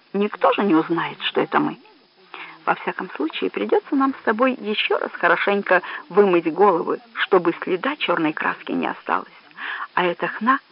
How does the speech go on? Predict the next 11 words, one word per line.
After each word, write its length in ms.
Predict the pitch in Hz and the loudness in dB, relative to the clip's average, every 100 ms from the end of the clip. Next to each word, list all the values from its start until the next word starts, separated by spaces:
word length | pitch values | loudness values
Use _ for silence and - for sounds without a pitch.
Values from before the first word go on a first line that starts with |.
| _ - | _ -4
такая 640 | - _ - - 370 320 | -4 _ -6 -2 0 0
едучая. 720 | 320 302 320 - - - - - - - - - | 0 -2 -2 -2 0 -2 -2 -6 -14 -20 -20 -6
И 100 | 190 190 | -4 0
смотри 400 | 180 156 - 269 | 0 0 2 2
мне, 280 | 370 175 151 _ - | 2 -2 -8 _ -6
не 100 | 180 | 0
проговорись, 560 | 190 180 185 185 277 - - - _ - | 2 4 4 4 0 -6 -14 -20 _ -2
мы 120 | 190 | 0
никуда 360 | 185 - 185 | 2 0 0
не 100 | 359 | -2
ходили, 500 | 339 214 185 180 196 | 0 0 2 0 0